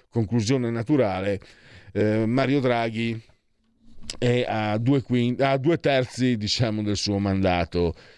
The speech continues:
Eh, cinquecentocinque giorni sono trascorsi, duecentoquarantatré ne avrebbe. La scadenza naturale che non sarà comunque il quattro marzo, io ve lo dico, poi scrivetevelo, mi saprete dare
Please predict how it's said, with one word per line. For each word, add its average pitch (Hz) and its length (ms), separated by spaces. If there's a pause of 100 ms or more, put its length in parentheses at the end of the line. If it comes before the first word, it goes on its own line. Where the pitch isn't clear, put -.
(200)
Eh, 92 720
cinquecentocinque 117 840
giorni 113 360
sono 113 240
trascorsi, 110 560
duecentoquarantatré 101 1080
ne 90 100
avrebbe. 82 460 (720)
La 104 120
scadenza 123 420
naturale 127 480
che 127 120
non 127 180
sarà 120 320
comunque 101 400
il 87 60
quattro 101 260
marzo, 120 380
io 104 320
ve 95 140
lo 98 100
dico, 120 520 (300)
poi 98 220
scrivetevelo, 120 1040
mi 98 340
saprete 101 520
dare 104 380